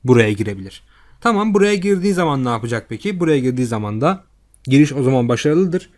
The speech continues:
Buraya label'ımıza giriş başarılı yazdıracak. L B L, CTRL space'e basıyorum. L B L uyarı. Şöyle, pardon, L B L uyarı. Nokta kuracağım. Onun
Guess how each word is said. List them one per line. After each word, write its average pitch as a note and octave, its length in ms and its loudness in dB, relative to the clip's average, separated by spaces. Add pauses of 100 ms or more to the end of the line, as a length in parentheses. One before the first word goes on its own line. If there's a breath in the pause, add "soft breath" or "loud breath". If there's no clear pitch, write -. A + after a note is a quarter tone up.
(180)
Buraya C#3+ 380 2
label'ımıza C3+ 720 2 (180 soft breath)
giriş C#3+ 320 0
başarılı C#3 560 -2
yazdıracak. A#2+ 680 -4 (320)
L F#3 280 2
B C3+ 220 4
L, D#3+ 240 0 (120)
CTRL D#3 300 -4
space'e D3+ 420 -2
basıyorum. C3 540 -4
L E3+ 260 0
B A#2+ 180 0
L F3 200 -2 (300)
uyarı. C3 320 2 (580)
Şöyle, - 260 -20
pardon, G#2 440 -12
L A#2 200 -4
B A2+ 180 -2
L C3+ 260 -6 (1800)
uyarı. C3 360 2 (1500 soft breath)
Nokta F#3 560 -2 (640)
kuracağım. F#3 520 6
Onun F#3 360 0